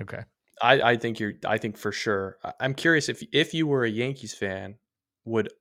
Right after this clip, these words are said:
Speaker 2: adding Cody Bellinger this winter, like, exclusively, only that's the only add,
Speaker 1: Mm, no, it
Speaker 2: would that
Speaker 1: can't
Speaker 2: be
Speaker 1: be.
Speaker 2: enough or would that scare you?
Speaker 1: Um, <sighs> scare me, no, but that's not enough. I mean, what's the biggest issue on that team? Two biggest issues on the team are,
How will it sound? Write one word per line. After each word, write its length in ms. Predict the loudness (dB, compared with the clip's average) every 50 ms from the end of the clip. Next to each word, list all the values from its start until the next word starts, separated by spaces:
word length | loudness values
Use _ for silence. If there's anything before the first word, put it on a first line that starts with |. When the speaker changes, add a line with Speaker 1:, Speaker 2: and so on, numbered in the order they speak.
| _ _ _ _ 2
Speaker 2:
adding 320 | 4 6 6 4 2 -2
Cody 280 | -2 -2 -2 0 0 0
Bellinger 480 | 0 0 0 0 0 -4 -4 -4 -4
this 200 | -4 -4 -4 -6 -6
winter, 340 | -6 -4 -4 -6 -8 -10 _ _ _ _ _ _ _ _ _ _ _ _ _ _ _ _ _ -2
like, 260 | -2 -2 -2 -4 -8 _
exclusively, 720 | -6 -6 -4 -6 -4 -2 0 0 0 0 -4 -6 -8 -12 -8 -4
only 320 | -2 -2 0 0 -2 0
that's 340 | 2 2 2 2 0 -4 -6
the 140 | -6 -4 -2
only 440 | 0 0 0 0 0 0 0 2 2
add, 320 | 4 4 2 2 -2 -4
Speaker 1:
Mm, 560 | -10 -12 -14 -16 -20 _ _ _ _ -16 -12
no, 140 | -10 -10 -8 -6
it 60 | -2
Speaker 2:
would 80 | 2
that 60 | 4 4
Speaker 1:
can't 80 | 4 4
Speaker 2:
be 40 | 2
Speaker 1:
be. 20 |
Speaker 2:
enough 240 | 2 2 2 2 2
or 60 | 0
would 120 | 0 2 2
that 140 | 2 0
scare 260 | 0 0 2 2 2 2
you? 160 | 0 -6 -10 -14 _ _ _ _ _ _ _ _ _ _ _ -2
Speaker 1:
Um, 600 | 0 2 4 4 4 4 4 2 2 0 -2 -4 -6 -10 -16 -18 -20 -20 -20 -18
<sighs> 580 | -12 -8 -6 -6 -4 -6 -6 -8 -12 -12 -6 0
scare 420 | 2 2 2 2 4 4 4 6
me, 140 | 6 6 6
no, 400 | 6 6 4 4 6 6 4 4
but 120 | 2 4 4
that's 200 | 4 4 6 4
not 160 | 2 2 0
enough. 440 | -2 -4 -4 -2 -2 -2 -4 -6 -4 0
I 40 | 2
mean, 280 | 2 4 4 2 4
what's 200 | 4 4 4 4 2
the 80 | 2
biggest 340 | 4 4 4 4 4 4 4
issue 260 | 2 2 4 4 4
on 120 | 4 4 4
that 160 | 2 0 -2
team? 260 | -4 -6 -6 -8 -6
Two 200 | 0 2 4 6
biggest 300 | 8 8 8 8 6 4
issues 220 | 4 4 4 4 4
on 100 | 4 4
the 60 | 4
team 200 | 2 0 0 0
are, 200 | -2 -2 -4 -6